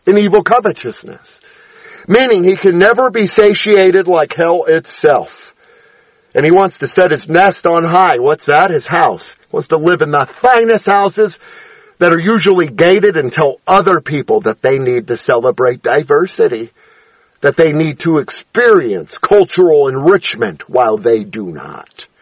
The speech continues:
And that he may be delivered from the power of evil. Why? Because Yahweh God is evil to them. And not only that, reading verse nine in context denotes that they are the type of people who want to set their nest on high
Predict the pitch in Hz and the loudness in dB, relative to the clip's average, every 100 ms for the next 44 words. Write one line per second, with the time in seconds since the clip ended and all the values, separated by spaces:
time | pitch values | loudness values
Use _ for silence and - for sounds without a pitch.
0 | _ _ _ _ _ _ _ _ _ _ | _ _ _ _ _ _ _ _ _ _
1 | _ _ _ - 160 139 90 - - - | _ _ _ 0 0 0 -4 -12 -20 -20
2 | _ _ - 139 156 143 143 139 135 147 | _ _ -2 0 0 2 0 -2 -6 -2
3 | 147 151 151 139 165 165 156 160 151 156 | 0 2 0 -2 -2 0 0 2 4 2
4 | 165 202 135 - - 123 139 151 165 - | 0 -4 -4 -4 -4 -2 0 0 -2 -4
5 | 131 - _ _ 120 156 - 117 113 87 | -4 -6 _ _ -4 -2 -2 -2 -2 -2
6 | 113 90 62 - _ _ _ - 110 113 | -4 -4 -10 -20 _ _ _ -8 -6 -6
7 | 104 85 - 87 76 82 67 - - _ | -8 -10 -12 -12 -10 -10 -12 -18 -20 _
8 | _ _ _ _ - 202 294 262 165 131 | _ _ _ _ 0 2 2 0 -2 -2
9 | 117 113 - _ _ _ 160 285 339 311 | -2 -4 -6 _ _ _ 0 2 2 2
10 | 196 220 196 165 165 202 233 160 175 170 | 2 2 0 -2 0 0 0 -2 -2 -2
11 | 185 208 214 - - 127 123 156 - 123 | 0 0 -2 -4 -4 -2 0 -2 -2 -4
12 | - 131 147 104 139 135 107 - 135 147 | 0 2 2 -2 -4 -4 -4 -10 -8 -4
13 | 120 113 120 110 - 127 131 127 127 135 | -2 -2 -2 -2 -4 -4 -2 -2 -2 -4
14 | - 120 101 117 117 - | -2 -2 -4 -6 -4 -4